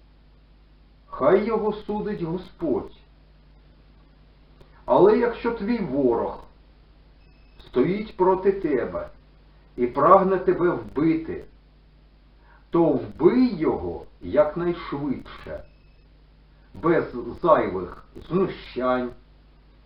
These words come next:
без зайвих якихось там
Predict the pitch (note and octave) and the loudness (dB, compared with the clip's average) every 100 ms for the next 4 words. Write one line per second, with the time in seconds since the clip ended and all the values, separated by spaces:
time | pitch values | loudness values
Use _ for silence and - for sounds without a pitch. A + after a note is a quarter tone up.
0 | - - E3 E3 - - - - - G3+ | -20 -4 0 0 -4 -18 -20 -14 6 8
1 | G#3 E3+ C#3+ - A#2+ C#3 G3 F#3 C#3+ B2 | 10 8 4 -4 -4 -4 -4 -4 -4 -4
2 | - A2+ | -2 -2